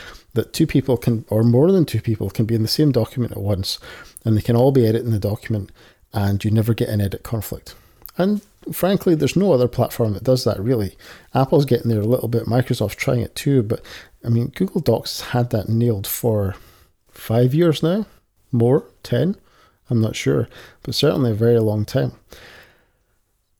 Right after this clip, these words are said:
The source of frustration for me as somebody who builds increasingly complex and long documents in Google Docs, and I have spreadsheets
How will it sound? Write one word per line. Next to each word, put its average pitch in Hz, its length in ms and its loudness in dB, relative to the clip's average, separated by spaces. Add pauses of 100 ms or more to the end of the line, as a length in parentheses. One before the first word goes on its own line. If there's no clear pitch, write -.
(320)
The 139 120 2
source 269 340 0
of - 80 -2
frustration 151 640 2
for 123 160 0
me 120 480 2 (440)
as 117 240 0
somebody 143 520 2
who 123 260 -2
builds 110 640 0 (580)
increasingly 123 640 0
complex 123 640 0
and 113 160 0
long 107 280 0 (100)
documents 135 720 -2 (260)
in 123 220 0
Google 120 240 0
Docs, - 420 0 (1400)
and 131 140 2
I 139 80 4
have 156 160 4
spreadsheets - 840 0